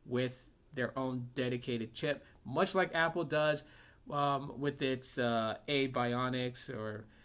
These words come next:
you know, like the A Bionic thirteen, A Bionic twelve.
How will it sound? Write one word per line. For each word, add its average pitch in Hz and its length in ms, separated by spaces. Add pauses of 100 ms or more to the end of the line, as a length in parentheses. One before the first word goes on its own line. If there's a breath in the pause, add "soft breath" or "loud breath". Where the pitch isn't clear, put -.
(200 soft breath)
you 120 120
know, 110 100
like 101 140
the 110 160
A 110 80
Bionic 107 440
thirteen, 117 600
A 110 120
Bionic 104 360
twelve. 120 480